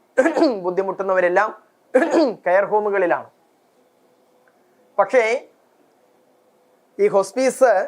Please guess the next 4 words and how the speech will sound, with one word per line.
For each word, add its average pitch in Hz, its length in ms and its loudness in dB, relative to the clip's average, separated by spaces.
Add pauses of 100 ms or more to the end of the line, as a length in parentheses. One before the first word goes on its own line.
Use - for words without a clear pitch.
(680)
പൂർണ്ണമായും 233 720 2 (1000)
ഹെൽത്ത് 190 360 2
സെക്ടറിൽ 220 400 0 (100)
നിന്ന് 202 260 0